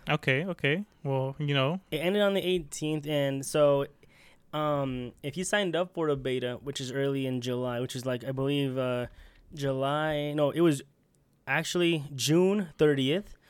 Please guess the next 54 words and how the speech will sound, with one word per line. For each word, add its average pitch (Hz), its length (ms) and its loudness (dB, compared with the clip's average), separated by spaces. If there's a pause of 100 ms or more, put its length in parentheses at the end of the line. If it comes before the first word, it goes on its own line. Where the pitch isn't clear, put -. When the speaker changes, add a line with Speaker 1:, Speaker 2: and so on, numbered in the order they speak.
(140)
Speaker 2:
So 170 240 2
as 156 240 6
soon 226 180 2
as 208 60 4
I 190 80 8
left 180 200 2
for 175 60 0
Anime 151 280 0
Expo, 135 640 0
<laughs> 131 240 -4
they 135 100 4
released 131 400 0
it. 117 140 -6
So 123 140 -4
it 131 40 0
was 127 100 0
pretty, 139 400 0 (340)
pretty 156 160 2
annoying. 131 360 2
I 120 40 -2
had 135 120 0
to 127 100 0
leave 135 260 -2
and 123 140 -2
then 127 140 -4 (360)
not 143 200 2
play 147 200 2
it 139 80 0
for, 139 80 -4
like, 123 160 -2
five 131 280 -2
days 127 200 -4
and 113 80 -8
come 127 200 -6
back. 101 240 -8
So 107 280 -8 (460)
that 143 100 -8
kinda 139 220 -2
sucked 117 300 -4
there. 110 200 -4
But 110 260 -6 (800)
so 160 380 2 (180)
you 170 140 0
sign 220 240 4
up 202 180 4
for 190 160 2
it 185 200 4
and 143 100 0
they 143 60 0
give 151 160 -4
you 156 100 -2
access 135 400 -6
codes 131 300 -2
again. 120 440 -4